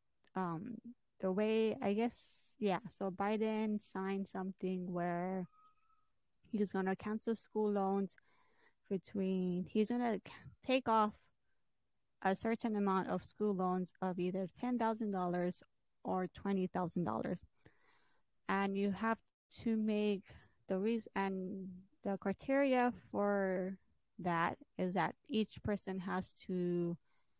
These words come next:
their, I think their gross income has to be as, under a certain amount in order to meet that criteria, in order to get those amount off your school loan. So I'm not exactly sure what the amount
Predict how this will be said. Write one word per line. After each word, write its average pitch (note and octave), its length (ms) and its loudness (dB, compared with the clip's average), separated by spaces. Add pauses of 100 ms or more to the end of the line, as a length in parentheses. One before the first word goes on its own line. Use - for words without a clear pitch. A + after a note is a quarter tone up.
(240)
their, G3 160 2
I G3 220 2
think A3 200 0
their F#3+ 160 4
gross G3+ 460 2
income G#3+ 500 0
has - 340 -4
to A3+ 80 -2
be G#3 280 0
as, B3 180 -4 (160)
under G#3 400 2
a F#3+ 80 2
certain G3+ 460 -2
amount G3 380 2 (640)
in G3 180 6
order G3 500 4 (260)
to G#3 60 0
meet F#3+ 440 6 (100)
that F#3+ 280 4
criteria, - 600 -4 (160)
in F#3 120 -2
order A3 260 2 (120)
to G#3+ 120 2
get G3 280 2
those G3 380 4 (180)
amount F#3 380 0 (140)
off F#3 220 2 (200)
your F#3 180 -2
school F#3 320 0
loan. - 280 0 (1120)
So - 120 -2
I'm G#3+ 120 4
not B3 180 2
exactly A#3+ 400 -2
sure C4 480 0
what B3+ 220 0
the A#3 100 0
amount G#3+ 320 0